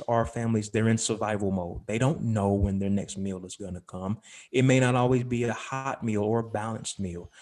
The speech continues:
So we're able to give that. Um, we've been able to see kids that, you know, routinely they wear this, they wear the same stuff over and over again.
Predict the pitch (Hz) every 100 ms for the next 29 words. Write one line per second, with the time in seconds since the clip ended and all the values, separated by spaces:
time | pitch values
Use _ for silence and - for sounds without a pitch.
0 | - - 113 120 117 113 113 104 101 104
1 | 98 104 98 90 - - - _ 107 104
2 | 101 101 117 123 123 123 117 117 113 113
3 | 110 - 110 107 - 113 113 113 - -
4 | _ - 113 110 110 110 104 - _ _
5 | _ _ _ _ _ _ 101 98 107 -
6 | 120 120 120 117 123 123 - - 123 120
7 | 123 123 - 135 131 127 - 151 139 -
8 | 107 104 101 95 92 92 87 90 90 -